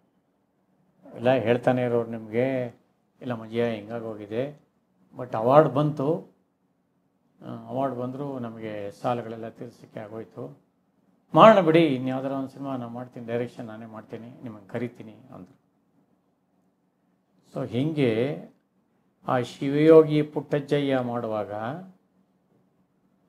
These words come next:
ನಮಗೆ ಇದೊಂದು experience, ಈ ಒಂದು ಇದರಲ್ಲಿ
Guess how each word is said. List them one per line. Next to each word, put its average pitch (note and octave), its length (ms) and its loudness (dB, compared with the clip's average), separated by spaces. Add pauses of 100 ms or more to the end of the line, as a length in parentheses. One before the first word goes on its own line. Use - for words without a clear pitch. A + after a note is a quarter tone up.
(1000)
ನಮಗೆ C3+ 380 8
ಇದೊಂದು C#3 460 2
experience, A2 640 -6 (1400)
ಈ C3 100 -4
ಒಂದು A2+ 680 -6 (140)
ಇದರಲ್ಲಿ A2 540 -6